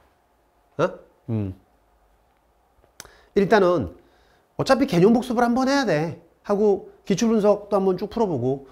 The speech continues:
아, 이런 기출 문제들이 있었구나. 어, 그래, 내가 이 정도면 일단은 대충 이제 과거의 문제를 풀 때의 준비는 다 끝난 것 같아. 오케이?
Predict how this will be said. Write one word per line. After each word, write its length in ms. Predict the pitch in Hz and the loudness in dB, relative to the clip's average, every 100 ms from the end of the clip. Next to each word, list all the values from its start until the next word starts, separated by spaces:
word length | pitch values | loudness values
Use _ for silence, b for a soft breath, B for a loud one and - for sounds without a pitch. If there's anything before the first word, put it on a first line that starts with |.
| B _ | B _
아, 160 | 101 | -4
이런 160 | 120 156 | -4 -4
기출 220 | 123 143 | -6 -6
문제들이 280 | 143 131 151 | -4 -2 -4
있었구나. 520 | 147 98 123 160 120 b b _ - | -6 -6 -4 -6 -6 b b _ -4
어, 400 | 110 131 98 82 - _ | -2 0 -4 -8 -18 _
그래, 160 | - 113 | -6 -2
내가 140 | 123 | 0
이 80 | 117 | 0
정도면 380 | 143 170 160 170 | 0 0 0 0
일단은 340 | 180 190 180 | -2 -2 -2
대충 380 | 131 131 - 165 | -2 -4 -2 -2
이제 300 | 123 156 151 B B B - | 0 -2 -4 B B B -6
과거의 500 | - 135 143 220 208 | 2 4 8 8 8
문제를 440 | 143 151 180 180 | 4 2 2 0
풀 260 | 180 175 175 | -2 -6 -2
때의 240 | 180 170 | 0 0
준비는 400 | 170 135 147 156 | 0 -2 0 0
다 140 | 139 | -2
끝난 240 | 180 190 180 | -2 -4 -4
것 80 | 120 | -6
같아. 380 | - 113 85 - _ _ _ _ _ | -6 -4 -4 -10 _ _ _ _ _
오케이? 420 | 113 165 180 175 | -4 0 -2 -2